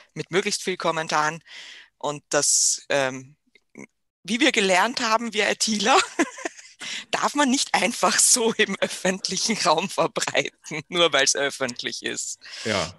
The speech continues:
Speaker 2: genau. Da beginnt dann schon die Notwendigkeit der Wichtigkeit des Zusammenspiels zwischen
Speaker 1: Genau.
Speaker 2: Juristinnen und, äh, Informatikerinnen, nicht? Also wir zeigen hier jetzt nicht absichtlich, äh, oder absichtlich nicht oder wissend, was wir tun, nicht, äh, äh,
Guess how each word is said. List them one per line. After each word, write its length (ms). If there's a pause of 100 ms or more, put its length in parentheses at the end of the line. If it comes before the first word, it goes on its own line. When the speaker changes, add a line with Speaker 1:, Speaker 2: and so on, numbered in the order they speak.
(120)
Speaker 2:
genau. 280
Da 100
beginnt 340
dann 120
schon 200
die 100
Notwendigkeit 600
der 120
Wichtigkeit 600
des 140
Zusammenspiels 880
zwischen 220
Speaker 1:
Genau. 160
Speaker 2:
Juristinnen 420 (220)
und, 240
äh, 160
Informatikerinnen, 1000
nicht? 180
Also 180
wir 120
zeigen 280
hier 180
jetzt 220
nicht 260
absichtlich, 680
äh, 180
oder 200
absichtlich 520
nicht 320
oder 300
wissend, 480
was 220
wir 140
tun, 360
nicht, 420 (460)
äh, 60
äh, 300